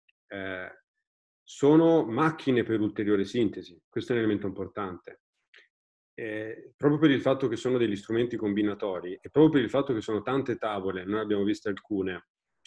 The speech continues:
uno legge-, uno, eh, contemplandole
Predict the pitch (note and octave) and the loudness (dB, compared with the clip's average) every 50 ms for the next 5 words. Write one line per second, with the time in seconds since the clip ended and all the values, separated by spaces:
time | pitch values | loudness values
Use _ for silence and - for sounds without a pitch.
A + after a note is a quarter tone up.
0 | - _ _ _ _ _ - C#3 C#3 C#3+ C3 A#2 G#2+ A2 A#2 C#3+ C#3 B2+ C3+ C3+ | -20 _ _ _ _ _ -6 0 2 4 4 4 4 2 2 2 2 2 0 -2
1 | B2 C3 C#3+ C#3+ B2+ A2 G#2 G#2 G#2 - _ - - A#2+ G#2 G2+ G#2+ G#2+ G#2 - | 0 2 2 4 4 2 0 -2 -6 -10 _ -16 -14 -12 -12 -10 -10 -12 -12 -8
2 | _ - C#3+ C#3+ C#3+ C#3+ C#3 B2+ C3 C3 C3 A#2+ A2 G2+ F#2+ F#2 G2 G2 G#2 B2 | _ 2 4 4 6 4 2 2 2 0 -2 -2 -2 -2 -4 -4 -4 -2 -2 -2
3 | C#3+ D#3+ D3+ _ | -2 -4 -6 _